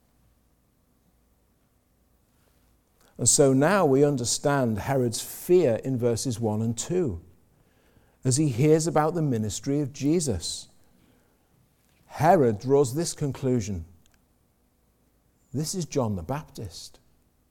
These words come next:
He's come back from the dead, and he's gonna come back and get me." Because Herod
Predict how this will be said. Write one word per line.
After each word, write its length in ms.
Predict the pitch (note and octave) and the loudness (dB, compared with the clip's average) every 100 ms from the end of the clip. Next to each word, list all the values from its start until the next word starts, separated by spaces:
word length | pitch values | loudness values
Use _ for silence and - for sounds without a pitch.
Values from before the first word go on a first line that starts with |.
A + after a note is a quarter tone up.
| _ _ _ _ _ _ _ | _ _ _ _ _ _ _
He's 220 | - B2+ - | -4 -2 -2
come 300 | - G3 E3+ | -6 -6 -4
back 280 | B2+ A#2 | -6 -8
from 220 | - A2 F2+ | -10 -8 -8
the 80 | |
dead, 420 | F2 C#3+ F2 A2+ - - _ _ _ _ _ _ _ _ _ _ _ _ _ _ - | -8 -8 -8 -12 -18 -20 _ _ _ _ _ _ _ _ _ _ _ _ _ _ -6
and 140 | C3+ | -4
he's 120 | A#2+ | -2
gonna 220 | A2 F#3 | 0 -2
come 240 | - B2+ A2 | -2 -4 -4
back 240 | A#2+ A2+ | -4 -6
and 140 | G#2 G#2+ | -6 -6
get 260 | G#2 E2+ | -8 -8
me." 300 | B2+ F3+ A#2+ - _ _ _ _ _ _ _ _ _ _ _ _ _ _ _ _ _ _ - | -8 -8 -12 -16 _ _ _ _ _ _ _ _ _ _ _ _ _ _ _ _ _ _ -4
Because 300 | C3+ D3 - | 0 0 0
Herod 500 | C3+ G3 F3 B2+ | -2 4 4 4